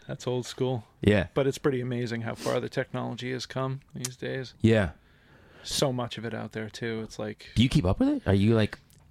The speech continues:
Speaker 1: Yes and no. Uh, like, I, I, I'll get, like, I'll get gas for new gear, uh, maybe once or twice every five years.
Speaker 2: Yeah.
Speaker 1: And then just, like,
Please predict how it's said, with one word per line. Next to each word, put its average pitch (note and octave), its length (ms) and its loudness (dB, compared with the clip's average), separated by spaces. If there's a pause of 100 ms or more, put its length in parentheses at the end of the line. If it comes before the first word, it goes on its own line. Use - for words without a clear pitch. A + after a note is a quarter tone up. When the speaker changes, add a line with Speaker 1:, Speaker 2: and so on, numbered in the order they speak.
(160)
Speaker 1:
Yes B3 260 4
and A#3 140 6
no. F3+ 320 4
Uh, D#3+ 600 6 (2250)
like, D#3 220 4
I, E3+ 180 6 (180)
I, E3 180 4 (1500)
I'll F3 160 6
get, D3+ 320 4
like, C3 400 0 (600)
I'll D#3 80 4
get D3+ 220 2
gas C3+ 360 4
for - 160 -4
new B2 180 2
gear, B2 560 2 (720)
uh, A#2 480 0
maybe B2 280 0
once B2 340 -2
or A2+ 60 -6
twice A#2 420 -2
every A2 240 -4
five A2+ 460 -6
years. A2 420 -4 (400)
Speaker 2:
Yeah. F#2 220 8
Speaker 1:
And A#2+ 160 2
then A#2+ 180 0
just, A2+ 240 -4
like, A#2 300 -4